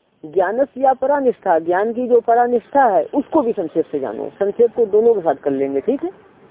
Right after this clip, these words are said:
समासेन का अर्थ संक्षेपेण, दोनों के साथ। किसके साथ? जैसे ब्रह्म को प्राप्त करता है वैसा संक्षेप में ही जानो,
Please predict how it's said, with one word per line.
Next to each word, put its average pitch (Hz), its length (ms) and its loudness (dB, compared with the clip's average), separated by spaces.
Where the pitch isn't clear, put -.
समासेन 190 440 0
का 240 100 2
अर्थ 214 100 0
संक्षेपेण, 196 680 -2
दोनों 208 260 4
के 185 100 -2
साथ। 143 200 -4
किसके 185 400 -4
साथ? 262 220 2
जैसे 175 380 2
ब्रह्म 202 260 -2
को 208 140 2
प्राप्त 202 320 -2
करता 214 340 -2
है 233 260 0
वैसा 170 320 2
संक्षेप 202 460 -4
में 214 120 0
ही 214 160 0
जानो, 240 380 -2